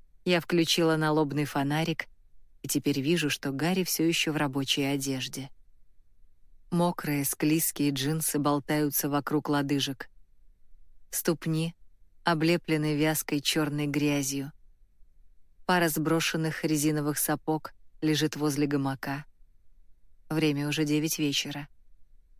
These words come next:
Он что, только вернулся от зверя, с которым работает? Куда его отнести? В Санта-Крус. В спальню? Да, рядом с Ла-Пасом.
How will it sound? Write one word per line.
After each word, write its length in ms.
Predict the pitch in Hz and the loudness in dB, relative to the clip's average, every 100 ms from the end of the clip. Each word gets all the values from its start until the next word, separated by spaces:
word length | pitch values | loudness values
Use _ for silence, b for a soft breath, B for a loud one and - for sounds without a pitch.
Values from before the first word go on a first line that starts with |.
| - | -10
Он 120 | 147 | -6
что, 340 | 139 - 156 135 _ - - - - - - - - - 180 | -4 -2 -2 -4 _ -20 -20 -20 -20 -20 -20 -20 -20 0 4
только 260 | 165 - | 4 4
вернулся 600 | 160 160 156 147 139 151 | 4 4 4 4 2 2
от 80 | 143 | 2
зверя, 380 | 131 139 139 139 | 2 4 4 2
с 80 | - | 0
которым 440 | 151 - 139 143 | 0 2 2 2
работает? 800 | 139 143 151 175 175 135 - - - - - - - - - - - - - - - | 2 2 0 0 -2 -2 -6 -14 -18 -20 -20 -20 -20 -20 -20 -20 -20 -20 -20 -20 -8
Куда 280 | - 190 196 | -2 2 4
его 160 | 180 190 | 4 2
отнести? 640 | 185 208 208 - 156 135 - - - - - - - - - - - - | 2 0 0 0 -4 -4 -10 -20 -20 -20 -20 -20 -20 -20 -20 -20 -18 -4
В 40 | |
Санта-Крус. 840 | - 208 196 208 185 151 - - - - - - - - - - - - - - - | 2 4 4 2 2 0 0 -6 -8 -16 -20 -20 -20 -20 -20 -20 -20 -20 -20 -14 -10
В 40 | |
спальню? 540 | - - 170 220 262 - - - - - - - - - - - - | -6 -2 0 0 -2 -6 -18 -20 -20 -20 -20 -20 -20 -20 -20 -20 -2
Да, 420 | 190 254 196 127 - - - - - - | 2 4 4 2 -6 -20 -20 -20 -14 0
рядом 420 | 196 226 190 180 | 4 6 4 2
с 120 | 165 | 4
Ла-Пасом. 800 | 185 185 - 214 147 - - 139 | 4 4 4 2 2 -2 -4 -8